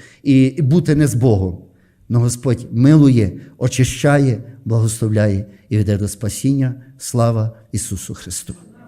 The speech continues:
Це не тільки свято на небі. Звичайно, Отець кожний радий, коли воскрешають Сина.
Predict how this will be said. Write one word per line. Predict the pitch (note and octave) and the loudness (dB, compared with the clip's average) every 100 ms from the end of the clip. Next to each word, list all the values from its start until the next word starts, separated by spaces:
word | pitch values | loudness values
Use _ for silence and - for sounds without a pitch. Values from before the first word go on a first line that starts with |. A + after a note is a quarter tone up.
| - F#3+ F#3 F#3 - _ _ - _ _ _ _ _ _ | -20 -20 -20 -20 -20 _ _ -20 _ _ _ _ _ _
Це | - D#3+ D3+ D#3 | 0 2 2 2
не | D3 | 0
тільки | D3 G#3 - | 0 -4 -4
свято | C#3 C#3+ C3+ - A#2+ G#2+ - - | -4 -2 -2 -2 -4 -4 -8 -2
на | C3 | 2
небі. | C3+ B2 G#2 G#2 - - _ _ _ _ _ _ _ _ _ _ _ A#2+ | 4 4 2 -2 -4 -14 _ _ _ _ _ _ _ _ _ _ _ -2
Звичайно, | C#3+ D#3 F3+ E3+ E3 | 0 2 2 2 2
Отець | D#3+ D#3 F3+ - | 0 0 -2 -2
кожний | - D#3+ C3+ D3+ | -2 0 2 2
радий, | E3+ C#3+ C#3 C3+ | 2 0 -2 -2
коли | - C3+ | -6 -4
воскрешають | C3 B2 C3 - B2+ A#2 | -2 -2 -6 -6 -6 -6
Сина. | - B2 G#2+ | -8 -8 -10